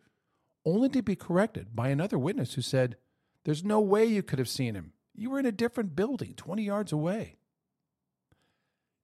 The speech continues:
After the trauma, people may remember details or entirely different events that are added to the trauma memory loop. A soldier's rifle jams when being fired upon. A driver is plagued by fears of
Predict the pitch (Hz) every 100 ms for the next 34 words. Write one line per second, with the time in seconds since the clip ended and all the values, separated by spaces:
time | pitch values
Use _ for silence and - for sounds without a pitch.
0 | _ 156 196 - 185 147 - 117 101 113
1 | - _ _ - 175 175 151 131 131 131
2 | 131 120 120 127 - 139 123 127 - 147
3 | 139 139 127 - 165 196 233 208 117 -
4 | 165 185 - 104 95 - - 120 123 117
5 | 101 - - _ _ - 127 127 - -
6 | 151 151 147 - - 135 123 - 131 120
7 | 120 120 - 107 104 110 120 160 160 -
8 | _ _ _ _ _ _ _ _ - 135
9 | - 151 160 147 156 151 151 123 117 143
10 | - 143 104 135 139 131 120 113 - 113
11 | 107 113 107 123 120 104 - - 98 -
12 | 131 117 120 151 165 139 123 - 160 156
13 | 123 123 117 156 151 143 113